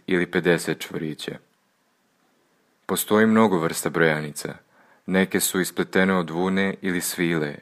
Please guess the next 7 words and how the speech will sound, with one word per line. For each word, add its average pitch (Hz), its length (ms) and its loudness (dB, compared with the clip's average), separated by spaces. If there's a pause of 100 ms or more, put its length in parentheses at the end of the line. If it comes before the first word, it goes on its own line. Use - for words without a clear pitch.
(140)
ili 87 220 -2
nekog 87 320 -2
drugog 90 400 -2
skupocenijeg 87 920 -2 (400)
ili 85 380 0 (160)
prostijeg 85 500 0
materijala. 85 680 0